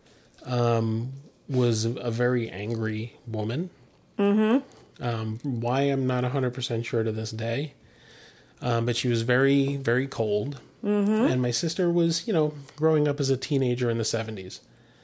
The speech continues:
Speaker 1: So she was off doing what teenagers in the seventies did, you know, which, um, I can't even imagine what that was. But
Speaker 2: Oh, I
Speaker 1: growing
Speaker 2: can.
Speaker 1: <laughs> But for me, growing up in that time period,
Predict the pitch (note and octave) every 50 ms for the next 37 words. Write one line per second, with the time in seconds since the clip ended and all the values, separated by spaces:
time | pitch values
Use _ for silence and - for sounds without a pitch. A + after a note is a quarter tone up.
0 | - - - - - - _ _ - - - - C3+ B2 A#2+ A#2 A#2+ - - -
1 | - - - - - C#3 C3+ C3 C3 B2 A#2+ A#2+ A2 - - - - _ _ _
2 | _ _ _ _ _ _ _ _ - - - A2+ A2 A2 A2+ - - B2 A2+ A2
3 | G#2+ G#2+ G#2+ G#2+ G#2+ - - A#2 G#2 G2+ G#2 G2+ G#2 G2+ G2+ A2+ A2 G#2+ - -
4 | D3+ D3+ C3+ G#2+ G2+ G2 F#2+ - - - G2+ G#2+ - - - - - - C#3 C3
5 | A#2 A2 G#2+ G#2 A2 A#2+ - - - - - - - D#3 C#3+ B2 B2 B2+ B2 A#2+
6 | A#2 A#2 B2 - G#2+ - - B2 A2 A2+ A2+ A2+ A2+ A#2+ A#2 A2+ G#2+ G#2 A2+ A2
7 | A2 A2 A2 - A2 G#2+ - - G#2+ G#2 A2 - - - - - - - - -
8 | - - _ _ _ _ _ - C#3+ B2 - F#3+ G3 G3+ A#3+ D4 C#3+ - - F3
9 | F3 E3+ F3+ - - - _ _ _ _ - A2+ - - - - - - G#2 G#2
10 | E2+ - - - - - - - A#2+ A#2+ A#2+ - - A#2+ A#2+ C#3+ F3 E3+ C#3+ B2+
11 | C3 B2 B2 A#2+ A#2+ A#2 G#2+ A2 A2+ A2+ A#2 A#2 A#2 - - A#2 A2+ A2+ A2+ -
12 | A2+ A2+ A#2 A2+ A2 A2 A#2